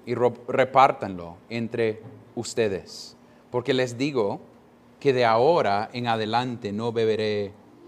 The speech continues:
el fruto de la vid hasta que venga el reino de Dios." Y tomando el pan, después de haber dado gracia, lo partió y les dijo, ah, y les dio, diciendo, "Esto es mi cuerpo,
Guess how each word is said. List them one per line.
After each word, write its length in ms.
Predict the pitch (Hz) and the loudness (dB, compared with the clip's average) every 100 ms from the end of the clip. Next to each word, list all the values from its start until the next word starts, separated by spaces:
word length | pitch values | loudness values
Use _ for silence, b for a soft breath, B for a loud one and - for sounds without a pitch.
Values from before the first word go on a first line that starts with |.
| - | -6
el 180 | 113 113 | -4 -4
fruto 680 | - 131 135 131 92 92 87 - | -6 -2 -2 -2 -10 -12 -14 -12
de 100 | - | -4
la 120 | 113 104 | 0 0
vid 320 | 110 110 104 | 0 -2 -2
hasta 280 | 110 107 113 | -2 -4 -4
que 140 | 117 | -4
venga 380 | 104 117 113 101 | -2 -4 -2 -4
el 60 | |
reino 320 | 98 104 104 98 | -2 -6 -6 -6
de 100 | 98 | -6
Dios." 580 | 107 107 104 - - - - B B B B B | -4 -6 -8 -16 -18 -20 -20 B B B B B
Y 80 | - | -6
tomando 500 | 123 120 127 139 123 | -4 0 0 0 0
el 140 | 113 | 0
pan, 520 | 107 131 131 107 104 104 | -2 -4 -4 -4 -6 -6
después 460 | 107 - 123 117 | -8 -4 -4 -2
de 100 | 117 | 0
haber 340 | 110 110 117 113 | 0 0 -2 0
dado 300 | 117 117 107 | 0 0 -2
gracia, 480 | 117 120 - 107 | -2 -4 -6 -6
lo 180 | 101 110 | -6 -6
partió 540 | - 123 - 143 127 87 - - - - B B B - | -4 -6 -6 -6 -6 -10 -18 -20 -20 -20 B B B -10
y 80 | 120 | -4
les 280 | 131 123 120 | -2 -2 -4
dijo, 460 | 156 - 104 87 82 - - | -8 -8 -10 -12 -14 -18 -2
ah, 200 | 131 127 | 2 2
y 120 | 127 | 2
les 280 | 127 123 113 | 0 -2 -2
dio, 400 | 127 139 107 92 95 | -2 0 -2 -6 -12
diciendo, 500 | 110 135 131 101 101 | -8 -6 -6 -4 -2
"Esto 320 | 135 - 147 | -4 -4 -6
es 140 | 135 | -6
mi 100 | 139 | -8
cuerpo, 520 | 123 - 127 135 - | -10 -6 -6 -6 -12